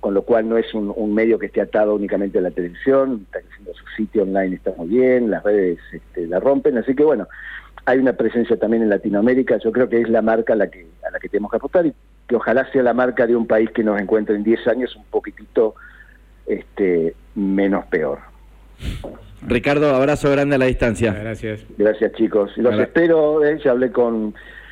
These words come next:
Speaker 1: con vuestro director también para que <laughs> vengan acá en
Speaker 2: Estamos
Speaker 1: algún momento a, a conocer.
Speaker 2: Estamos muy ansiosos por ir, así que, eh, pronto será.
Speaker 1: Dale.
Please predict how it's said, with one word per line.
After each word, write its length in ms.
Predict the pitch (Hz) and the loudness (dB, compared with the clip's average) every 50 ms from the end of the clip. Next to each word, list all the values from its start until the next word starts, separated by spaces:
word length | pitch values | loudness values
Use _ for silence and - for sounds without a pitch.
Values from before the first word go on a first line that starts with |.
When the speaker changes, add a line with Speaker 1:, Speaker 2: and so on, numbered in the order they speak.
| - - - | -20 -8 -4
Speaker 1:
con 160 | 117 110 113 | -2 2 2
vuestro 800 | 110 104 - - 113 113 110 107 107 104 101 98 95 92 90 90 | 2 2 0 0 0 2 4 4 4 4 4 4 2 2 2 0
director 460 | 92 101 101 104 95 - - 123 123 - | 0 0 -2 -2 -2 0 0 0 0 2
también 320 | 120 107 104 110 117 113 | 0 0 0 0 0 0
para 200 | 120 107 95 90 | 0 0 0 -2
que 280 | - 90 85 85 85 - - - - - | -2 -4 -6 -6 -8 -12 -16 -20 -20 -20
<laughs> 160 | - - - | -18 -12 -8
vengan 520 | - - - - - 165 160 151 147 135 | -8 -8 -8 -6 -2 0 2 2 2 2
acá 200 | 127 123 - - | 0 0 0 0
en 60 | 151 | 0
Speaker 2:
Estamos 60 | 151 151 | 2 2
Speaker 1:
algún 180 | 147 131 131 | 2 0 0
momento 420 | 123 113 117 123 123 - 123 117 110 | -2 -2 -2 -2 -2 0 0 2 2
a, 160 | 107 - 123 | 0 0 0
a 40 | 113 | -2
conocer. 440 | 104 104 104 104 101 - 98 90 - - - | 0 0 -2 -2 -4 -4 -4 -4 -4 -2 -2
Speaker 2:
Estamos 320 | 113 107 147 147 151 143 | -2 0 2 2 2 2
muy 140 | 151 160 156 | 2 2 2
ansiosos 360 | 151 139 123 147 131 113 120 98 | 2 2 2 0 0 0 0 0
por 140 | 117 110 | 2 2
ir, 120 | 113 104 107 | 2 2 2
así 180 | 104 117 127 | 2 0 0
que, 300 | 113 123 117 113 110 113 | 2 2 2 2 2 2
eh, 40 | 110 104 | 0 0
pronto 360 | 98 - 131 135 135 127 123 | 0 0 -2 0 0 -2 -2
será. 180 | - 110 98 | -2 -2 -2
Speaker 1:
Dale. 220 | 82 92 92 82 | -2 -2 -4 -6